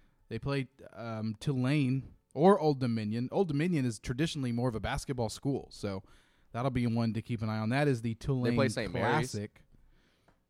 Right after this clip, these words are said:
Speaker 1: And then, of course, then they get into conference play. Dominated conference play a year ago. Uh,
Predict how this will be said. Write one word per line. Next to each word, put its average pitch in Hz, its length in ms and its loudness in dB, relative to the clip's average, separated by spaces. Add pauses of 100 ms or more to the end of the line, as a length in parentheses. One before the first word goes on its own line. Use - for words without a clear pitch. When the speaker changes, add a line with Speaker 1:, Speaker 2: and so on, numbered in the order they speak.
Speaker 1:
And 135 120 2
then, 151 120 4
of - 40 -2
course, 151 200 2
then 143 100 0
they 139 60 2
get 135 100 2
into 127 140 2
conference 123 440 -2
play. 120 380 0
Dominated 143 560 4
conference 135 360 -2
play 131 200 -2
a 120 40 0
year 131 260 4
ago. 110 400 -2 (840)
Uh, 101 320 -4